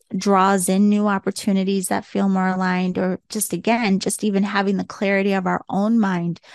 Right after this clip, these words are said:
we can move forward with less question and just having more trust in what feels more, um,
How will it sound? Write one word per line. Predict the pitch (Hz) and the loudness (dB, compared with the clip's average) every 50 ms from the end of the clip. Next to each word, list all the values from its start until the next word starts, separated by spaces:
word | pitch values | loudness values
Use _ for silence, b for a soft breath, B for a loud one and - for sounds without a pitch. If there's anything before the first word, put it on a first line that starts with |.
| B B B - | B B B -2
we | 214 208 | -2 0
can | - - 214 196 | 2 2 2 4
move | 185 185 185 - | 4 2 0 -2
forward | - - 190 190 190 185 180 180 180 185 | -2 0 2 2 4 4 4 2 0 0
with | 180 180 - - | -2 -4 -4 -4
less | 175 185 196 - - - | -4 -2 -2 -2 -6 -6
question | - - - 175 185 - - - - 170 170 175 | -8 -6 -4 -4 -4 -4 -4 -4 -2 -2 -2 0
and | 175 175 180 | -2 -2 -2
just | - 180 - - | -4 -4 -6 -8
having | - - - 175 180 180 180 180 | -6 -4 -2 -2 0 2 2 2
more | 180 175 175 | 2 0 0
trust | - - - - 185 185 202 - - - | -2 -4 -2 0 0 0 0 -2 -4 -4
in | - 175 175 175 180 - _ _ _ _ _ | -2 -2 0 -2 -2 -4 _ _ _ _ _
what | - 175 196 185 - - - - - _ | 0 2 2 2 0 -2 -10 -20 -20 _
feels | - 226 233 233 240 226 202 175 175 214 - - - - | -4 -2 0 2 4 4 4 2 0 -2 -6 -8 -10 -6
more, | - 190 185 175 170 175 175 175 185 - - - | -2 0 0 2 0 0 -2 -4 -6 -8 -10 -6
um, | - 185 180 175 175 175 180 190 196 196 | -2 -2 0 0 0 0 -2 -4 -4 -6